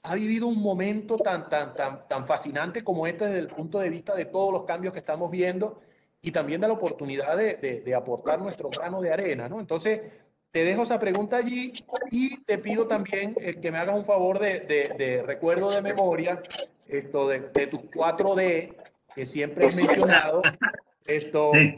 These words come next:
Speaker 1: me acuerdo, me acuerdo de disfrutar, me acuerdo de dedicación,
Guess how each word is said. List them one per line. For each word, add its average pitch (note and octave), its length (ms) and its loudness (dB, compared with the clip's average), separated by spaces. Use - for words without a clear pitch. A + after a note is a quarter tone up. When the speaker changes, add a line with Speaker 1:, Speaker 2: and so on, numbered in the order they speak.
Speaker 1:
me D3 100 -6
acuerdo, G#3 600 2
me F#3+ 80 0
acuerdo G#3+ 420 2
de A3+ 140 4
disfrutar, G#3+ 920 0
me E3 140 -6
acuerdo G#3+ 500 2
de F#3 160 0
dedicación, G#3 920 0